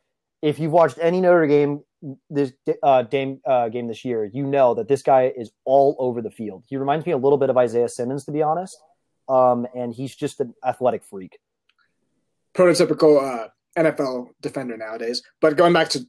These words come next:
Speaker 2: Trey Lance pick, um, you just gotta think about what does Jimmy G, G bring to the table versus what Trey Lance brings to the table. And with, with Trey Lance, you know, their ceiling is a lot higher. You can do a lot more things with Trey Lance than you can with Jimmy G, who's, uh,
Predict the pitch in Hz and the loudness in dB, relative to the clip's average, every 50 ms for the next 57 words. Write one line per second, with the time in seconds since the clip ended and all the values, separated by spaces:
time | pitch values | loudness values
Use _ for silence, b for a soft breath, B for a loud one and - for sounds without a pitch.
0 | _ - - 185 170 165 165 165 160 147 - - 143 139 139 - - 147 147 151 | _ -4 2 4 4 4 4 4 2 0 -2 -2 -4 -4 -6 -6 -8 -4 -2 0
1 | 156 151 139 127 117 117 _ _ _ _ - 147 190 185 - 233 214 190 180 156 | 0 0 -2 -4 -10 -16 _ _ _ _ -4 -4 -4 2 4 4 4 6 4 2
2 | 147 - _ 165 160 151 139 135 131 127 - - - _ _ 147 175 185 180 180 | 0 -2 _ -4 -2 -2 -2 -2 -2 -4 -6 -10 -12 _ _ -2 0 0 0 -2
3 | - 196 190 185 160 139 180 185 185 160 - 160 170 170 160 170 160 160 156 151 | -2 0 0 0 2 2 2 0 0 -2 -6 -2 -2 0 0 0 -2 -2 -4 -4
4 | 143 - 151 147 143 143 143 143 139 139 - _ _ 123 143 147 143 - 143 131 | -2 2 2 2 4 4 2 2 0 -2 -6 _ _ -4 -4 -4 -4 -4 -10 -10
5 | - 143 139 139 - 156 143 135 131 131 127 - - 123 117 110 113 113 120 117 | -8 -8 -8 -8 -6 -6 -6 -6 -8 -10 -12 -14 -14 -14 -16 -16 -18 -12 -10 -8
6 | 117 113 113 - - 131 139 139 139 131 _ - 139 127 151 165 160 _ _ _ | -8 -8 -8 -10 -10 -10 -12 -12 -14 -16 _ -20 -4 -4 -4 -4 -4 _ _ _
7 | _ _ _ 165 156 147 - - 190 190 180 175 170 170 175 170 165 - 156 147 | _ _ _ -6 -6 -6 0 2 4 4 4 4 4 4 2 2 2 2 2 2
8 | 147 139 131 127 - _ _ _ _ 151 147 - - 185 180 170 160 147 127 127 | 2 2 0 -2 -8 _ _ _ _ 2 2 4 4 4 4 4 2 -2 -4 -8
9 | 117 117 131 151 151 143 135 113 113 113 113 113 113 117 123 131 143 139 147 139 | -10 -4 -2 0 0 0 -2 -4 -8 -10 -10 -8 -8 -8 -8 -8 0 2 2 2
10 | 127 127 131 127 131 123 - 127 123 123 123 - 113 117 - _ _ _ _ _ | 2 0 -4 -6 -8 -8 -6 -8 -8 -8 -10 -8 -10 -10 -12 _ _ _ _ _
11 | _ _ - 147 135 131 127 127 123 123 120 - - - 117 120 117 117 - 120 | _ _ -4 -2 -2 -2 -2 -4 -6 -6 -8 -10 -8 -8 -8 -8 -8 -8 -6 -6
12 | 113 113 - - 120 113 110 107 110 113 107 101 - _ _ _ _ _ _ 131 | -6 -8 -8 -10 -12 -12 -12 -12 -8 -8 -8 -8 -10 _ _ _ _ _ _ -8
13 | 131 120 113 120 113 110 107 107 | -6 -2 -2 -2 -2 -2 -4 -6